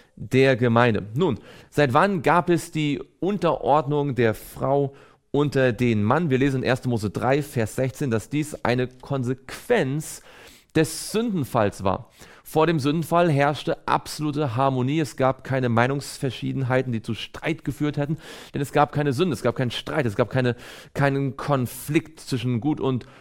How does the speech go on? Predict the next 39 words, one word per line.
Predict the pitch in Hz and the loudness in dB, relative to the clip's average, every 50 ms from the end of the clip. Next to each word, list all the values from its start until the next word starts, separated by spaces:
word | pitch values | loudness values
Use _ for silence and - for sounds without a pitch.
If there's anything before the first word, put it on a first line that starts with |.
| - _ _ | -20 _ _
Böse | 151 113 - 143 156 165 139 135 127 - - - - | -14 -4 0 2 2 4 4 2 0 0 -2 -6 -2
im | - 139 139 135 | 0 2 2 4
Leben | 131 143 151 156 151 139 120 - | 6 6 6 6 4 0 0 2
der | 127 135 | 2 2
Menschen. | 123 139 147 160 147 - 135 117 - - - - - - | 4 2 2 0 0 -2 -4 -4 -4 -8 -16 -14 -2 2
Der | 127 123 120 104 | 4 4 6 6
Satan | 123 170 208 196 165 139 127 | 4 4 4 4 2 2 2
war | 123 117 123 123 | 2 2 2 2
zwar | - 131 120 | 0 -2 -4
schon | - 123 113 | -2 -2 0
abgefallen, | - - - - - 123 - 123 117 123 127 123 - _ _ _ _ _ _ _ _ _ _ _ - - | 0 0 0 0 -4 -2 0 0 0 0 0 -4 -10 _ _ _ _ _ _ _ _ _ _ _ -8 -6
aber | - 135 | -2 0
die | 139 139 | 2 2
Menschen | 160 185 196 - - 147 | 2 0 0 -2 0 0
lebten | 147 156 156 - 151 | 0 0 0 0 -4
in | 139 | -2
totaler | 135 151 143 - - 131 139 143 147 151 123 | -2 -4 -6 -6 -2 0 2 2 2 2 2
Harmonie | 143 151 151 147 147 151 156 | 0 0 0 0 0 0 0
mit | 160 175 - - | -2 -2 0 0
Gott, | 196 143 - - - - - - - - - - - - | 0 0 0 -4 -12 -20 -20 -20 -20 -20 -20 -20 -14 -6
unter | - 131 127 | -4 0 0
der | 123 123 | 0 0
Führung | - - 165 165 160 165 156 | -2 -2 -2 0 0 2 2
seines | 139 156 151 156 147 - | 2 2 2 0 -2 0
Geistes. | - 165 165 160 - 120 104 | 2 2 2 2 0 -2 0
Aber | 127 131 | 0 2
jetzt | 139 175 185 - - - | 2 0 0 -2 -2 0
war | 156 151 143 | 0 2 2
Sünde | 107 95 101 185 220 240 233 214 175 | 0 0 0 0 0 2 2 2 2
da, | 143 143 175 214 | 4 4 4 4
und | 208 196 151 - | 2 0 0 0
aufgrund | - 143 - - - 185 233 269 277 - | -2 -2 -4 -8 -6 -4 -4 -4 0 0
der | 196 175 151 | 2 2 2
Sünde | 113 - 175 190 196 196 220 220 226 - - - | 2 0 0 0 2 0 0 -2 -2 -8 -16 -6
war | - 160 156 | -4 -4 -2
zum | - 180 - | -2 -4 0
ersten | - 131 170 170 - - 170 | 2 2 2 0 0 0 0
Mal | 165 175 175 | 2 4 4
auch | 165 165 165 | 4 2 2